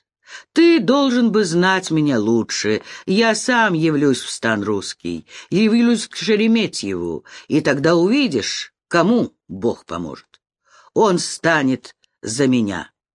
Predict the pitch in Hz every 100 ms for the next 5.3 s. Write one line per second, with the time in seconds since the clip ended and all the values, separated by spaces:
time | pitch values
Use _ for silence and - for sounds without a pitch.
0 | _ _ - 90 123 - - - _ _
1 | _ _ - - 104 78 71 - _ _
2 | _ _ _ _ _ _ _ _ _ _
3 | _ _ _ _ _ _ _ - 165 -
4 | 160 165 143 143 - - 165 262 320 175
5 | 98 76 65